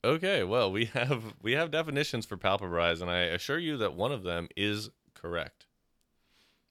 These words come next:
We have palpebrize. Palpebrize is to flatter someone. Palpebrize is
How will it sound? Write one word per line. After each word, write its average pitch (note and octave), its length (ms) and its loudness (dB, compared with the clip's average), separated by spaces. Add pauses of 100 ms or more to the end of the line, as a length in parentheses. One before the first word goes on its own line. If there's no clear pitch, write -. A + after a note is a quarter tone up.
(280)
We G2 180 -6
have G2+ 380 -2 (300)
palpebrize. - 960 -6 (220)
Palpebrize D3 560 2
is A2+ 220 -2
to G2+ 420 -4
flatter F#2+ 600 -2
someone. D#2 520 -10 (960)
Palpebrize A2+ 760 2
is G2 580 -4